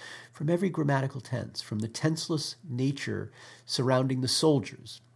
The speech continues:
Yitzhar exploits every available linguistic, thematic, and literary force possible to capture the infinite richness of a single moment of human experience," end quote. Love that passage by Calvo.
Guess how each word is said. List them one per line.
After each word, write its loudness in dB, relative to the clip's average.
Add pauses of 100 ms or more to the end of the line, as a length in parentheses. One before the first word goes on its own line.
(140)
Yitzhar 6
exploits 0
every 2
available 0
linguistic, 0
thematic, 2
and -2
literary 0
force -2
possible 0 (640)
to -12
capture -2
the -2
infinite -2
richness -4
of -10
a -8
single -2
moment -2
of -6
human -6
experience," -8
end -10
quote. -12 (1040)
Love -6
that -6
passage -8
by -10
Calvo. -12